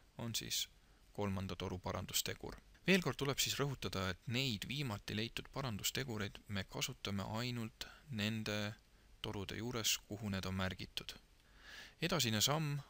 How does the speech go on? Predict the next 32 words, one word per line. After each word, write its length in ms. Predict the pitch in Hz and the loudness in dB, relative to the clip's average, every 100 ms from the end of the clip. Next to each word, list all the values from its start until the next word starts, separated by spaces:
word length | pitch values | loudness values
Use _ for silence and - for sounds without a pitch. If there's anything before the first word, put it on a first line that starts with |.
| - | -2
on 160 | 104 95 | 2 4
see, 300 | 110 123 147 - - - | 4 4 0 -6 -14 -6
et 240 | 107 - | -4 -2
me 120 | 104 | -2
lahutame 520 | 104 156 143 - 139 135 135 - | 0 0 -2 -2 0 0 -2 -2
või 120 | 135 | 0
siis 220 | - - | 2 2
liidame 460 | 123 147 131 127 120 123 - | 0 0 0 0 -4 -6 -4
nüüd 180 | 104 98 | -4 -2
eeldatud 520 | 143 147 113 - 104 107 | -2 -2 -2 -6 -6 -2
voolu 240 | 107 92 | -2 0
hulgale 480 | 110 123 127 139 147 - - - - | -4 -2 -2 -2 -6 -10 -20 -20 -8
vastavad 420 | - - - - - | 0 0 0 -6 -4
parandustegurid. 800 | 135 131 127 - 160 107 - - - - - - | -2 -2 -2 -2 -2 -4 -6 -12 -16 -20 -12 -2
Viiekümne 480 | 139 98 98 95 95 | 2 2 0 -2 0
viiest 380 | 135 131 - | -2 2 0
me 100 | - | 0
lahutame 460 | 110 127 - - 92 | -2 -4 -4 -4 -2
kaksteist 500 | 110 - - 104 - | -4 2 2 2 -2
koma 220 | 98 98 | -2 0
nelikümmend 420 | 98 92 - - | 0 0 -4 0
seitse, 460 | - 120 - - 151 - - - - - - - | 2 2 2 2 0 -8 -18 -20 -20 -18 -18 -4
samas 400 | - 113 104 - | 0 2 8 6
kui 300 | - 107 101 101 - - - | 6 2 2 0 -4 -20 -8
see 200 | - - | 0 2
miinus 420 | 104 117 101 92 - | 4 2 4 4 4
kümme 340 | 151 165 131 120 123 - - - | 0 0 2 0 -2 -14 -20 -4
liita 320 | 110 101 - | -2 -2 -4
kaheksateist 640 | 113 113 - - 104 - - | -2 0 0 2 2 0 0
koma 220 | 98 101 | 0 0
üheksakümmend 420 | 95 - 104 - | 2 0 0 -6
kolm 340 | - 135 120 | -4 -2 -4